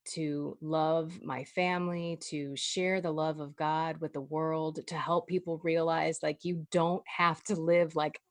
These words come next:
I lived for forty-two years with the struggles that you have in your life. Jesus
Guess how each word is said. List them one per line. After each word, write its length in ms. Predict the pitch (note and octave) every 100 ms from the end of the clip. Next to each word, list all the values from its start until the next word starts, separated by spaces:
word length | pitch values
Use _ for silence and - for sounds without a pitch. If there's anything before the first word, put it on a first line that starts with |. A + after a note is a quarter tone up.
| -
I 240 | D#3+ F3
lived 500 | E3 D#3+ D#3+ E3 D#3+ -
for 100 | D#3
forty-two 540 | - D#3+ E3 E3 F3+
years 580 | E3 F3 F3 F3 E3 - - - - - _ _
with 140 | F#3 F3
the 80 |
struggles 600 | E3 - F#3+ F#3 F#3 F#3 -
that 180 | E3+
you 160 | E3+ F#3
have 300 | D#3+ F#3 F3+
in 60 | F3
your 140 | E3
life. 320 | D#3+ E3 E3 - -
Jesus 680 | F3 F#3 F#3 G3 G3+ -